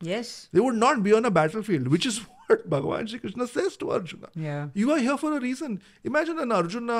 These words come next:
Speaker 2: who has got so many tendencies within himself, you know, to be very active, to be, um, v-, a defender of justice at all costs. He sees some injustice, some minor injustice happening in an ashram, he might take a sword and kill someone.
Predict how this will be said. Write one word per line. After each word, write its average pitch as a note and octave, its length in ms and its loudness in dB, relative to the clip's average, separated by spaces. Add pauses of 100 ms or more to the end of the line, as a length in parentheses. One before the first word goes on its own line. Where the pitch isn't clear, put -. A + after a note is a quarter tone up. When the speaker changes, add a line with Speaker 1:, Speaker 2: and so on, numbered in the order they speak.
Speaker 2:
who G#3+ 140 -4
has G3+ 140 -2
got F#3+ 340 -4
so - 280 2 (140)
many A3+ 160 -2
tendencies G3 560 -4
within F3+ 340 -2
himself, E3 460 -4 (280)
you F3+ 80 -6
know, G3+ 140 2
to E3+ 100 2
be F3+ 40 -2 (100)
very G3+ 180 0
active, E3+ 560 -4
to F#3 140 -4
be, F3 80 -2 (1000)
um, C#3+ 500 2 (300)
v-, B2+ 180 -4 (100)
a D3 380 6 (100)
defender F#3+ 580 2
of D#3+ 160 -4
justice D#3 440 -4
at D#3+ 140 -2
all D3 220 0
costs. C3 400 -4 (300)
He G3+ 140 -2
sees A3+ 260 -4
some A#3 300 -2
injustice, F#3+ 540 0
some F#3 200 0
minor E3 320 2
injustice E3+ 480 -2
happening E3 340 -4
in F3 80 -4
an E3+ 60 -4
ashram, D#3+ 320 -2
he G3 60 0
might G#3+ 220 -2
take G3+ 120 -6
a G#3 60 -2
sword F#3+ 280 -4
and G#3+ 140 -6
kill D4+ 140 -4
someone. C3+ 400 -6